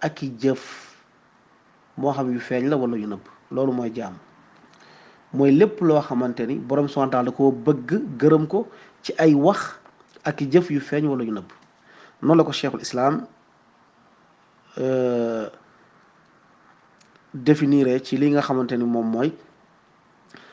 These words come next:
moom mooy, euh, téereem boobu di al ubudiyya.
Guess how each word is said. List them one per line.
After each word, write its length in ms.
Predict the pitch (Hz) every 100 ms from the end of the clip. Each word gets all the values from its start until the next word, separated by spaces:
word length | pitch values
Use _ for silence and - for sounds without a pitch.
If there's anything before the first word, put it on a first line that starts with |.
| - _
moom 220 | 127 127 127
mooy, 360 | 127 139 170 - -
euh, 680 | 127 123 117 113 107 104 - - - _ _ _ _ _ _ _ _ _ _ _ _ -
téereem 300 | 151 139 123
boobu 240 | 127 131
di 80 | 131
al 120 | 117 123
ubudiyya. 480 | 123 117 107 95